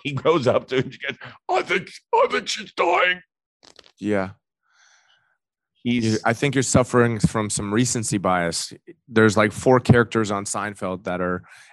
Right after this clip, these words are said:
Speaker 2: better than, uh, better than, uh, Roy Kent. So there's four of the
Speaker 1: Stop.
Speaker 2: five.
Speaker 1: Who, name four characters better on Seinfeld than Roy Kent.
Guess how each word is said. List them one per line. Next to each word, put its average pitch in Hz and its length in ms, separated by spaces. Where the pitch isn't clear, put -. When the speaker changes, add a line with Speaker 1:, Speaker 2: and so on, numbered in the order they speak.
Speaker 2:
better 95 340
than, 82 380
uh, 104 60
better 92 380
than, 85 240
uh, 82 140
Roy 85 240
Kent. 85 360
So - 160
there's 104 220
four 101 340
of 90 80
the 87 80
Speaker 1:
Stop. 95 140
Speaker 2:
five. 82 480
Speaker 1:
Who, 170 280
name 151 340
four 170 420
characters 135 520
better 107 260
on 98 120
Seinfeld 92 520
than 85 140
Roy 87 200
Kent. - 320